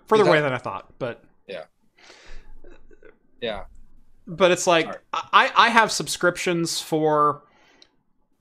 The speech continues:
Speaker 1: cat pads for our, our litter box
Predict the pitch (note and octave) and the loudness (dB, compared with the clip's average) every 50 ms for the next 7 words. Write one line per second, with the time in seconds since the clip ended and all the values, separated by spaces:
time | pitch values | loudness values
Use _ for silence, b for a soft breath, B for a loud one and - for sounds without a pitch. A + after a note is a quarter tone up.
0 | _ _ _ _ _ _ _ _ - - - - F#3+ G3+ G3 - - - E3+ D3 | _ _ _ _ _ _ _ _ -18 -6 0 2 2 2 2 -2 -2 0 2 2
1 | B2+ B2 G#2+ F#2+ B2+ B2+ - - - - - D#3 D3 D3 C#3+ C#3+ C#3 C#3 C#3 - | 2 2 0 -4 -8 -10 -10 -10 -8 -6 -2 0 0 2 2 2 2 0 0 0
2 | D3+ C#3+ C#3 C3+ C3+ C3+ C3 C3+ D#3+ G3 F#3 D#3+ B2+ C3+ A2+ G2 - - - - | -2 -2 -2 -2 -4 -4 -4 -2 -2 0 0 0 0 -2 -4 -6 -6 -12 -10 -8
3 | - - - - - | -6 -6 -6 -6 -10